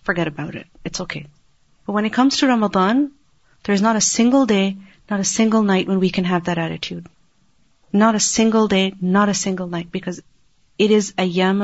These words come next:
ma'dudat. It is a few numbered days. Yes, their goodness is abundant,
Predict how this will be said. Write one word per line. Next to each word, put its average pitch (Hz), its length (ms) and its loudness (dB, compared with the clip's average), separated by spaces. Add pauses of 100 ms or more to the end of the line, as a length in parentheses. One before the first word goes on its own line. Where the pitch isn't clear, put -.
(160)
ma'dudat. 175 800 -6 (540)
It 190 140 2
is 202 280 2
a 185 100 -4
few 240 360 0 (220)
numbered 269 400 4
days. 196 440 2
Yes, 226 240 0
their 220 200 0
goodness 240 640 2
is 277 140 2
abundant, 196 720 -2